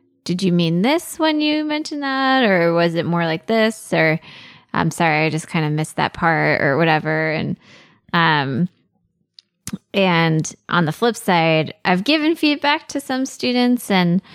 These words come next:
um, I, I don't, I haven't done a lot of live feedback,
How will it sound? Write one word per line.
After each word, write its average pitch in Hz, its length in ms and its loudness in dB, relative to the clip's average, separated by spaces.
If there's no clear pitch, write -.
um, 185 680 0
I, 262 340 0
I 254 120 -2
don't, 403 180 0
I 269 120 0
haven't 453 340 0
done 285 160 0
a 240 80 0
lot 214 220 0
of 185 160 0
live 170 480 0
feedback, 202 840 -2